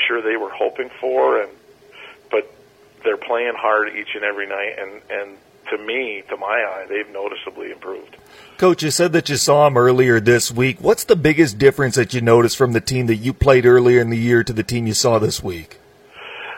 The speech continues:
Speaker 1: Uh, I think they're a more confident group. Uh, like I said, I think they, they changed their lineup a little bit, and guys are comfortable in their roles, and, and that's a huge part of coaching is, is role definition. Like, like,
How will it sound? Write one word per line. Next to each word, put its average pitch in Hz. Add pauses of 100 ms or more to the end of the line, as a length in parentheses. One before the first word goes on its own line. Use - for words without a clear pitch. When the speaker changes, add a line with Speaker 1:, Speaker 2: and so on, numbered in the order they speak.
Speaker 1:
Uh, -
I 165
think 220
they're 180
a -
more 151
confident 135
group. 131 (540)
Uh, 110
like 131
I 127
said, 127
I 101
think 113 (640)
they, 113
they -
changed 110
their 95
lineup 131
a -
little 135
bit, 139 (100)
and 107
guys -
are 113
comfortable 117
in 110
their 113
roles, 110
and, 98 (460)
and 104
that's 117
a 180
huge -
part 117
of 107
coaching 120
is, 101 (140)
is 104
role 120
definition. 107 (100)
Like, 95 (840)
like, 107